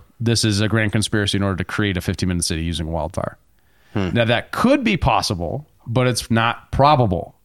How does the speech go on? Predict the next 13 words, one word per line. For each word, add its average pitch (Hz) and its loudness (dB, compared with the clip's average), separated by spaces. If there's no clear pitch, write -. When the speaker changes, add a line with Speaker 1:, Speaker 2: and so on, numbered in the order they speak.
Speaker 1:
The 117 2
most 117 4
Speaker 2:
Right. 117 2
Speaker 1:
likely 180 4
example, 95 0
uh, 117 0
most 113 2
likely 139 2
outcome 98 0
is 113 -2
that 120 0
the 110 2
sun, 170 4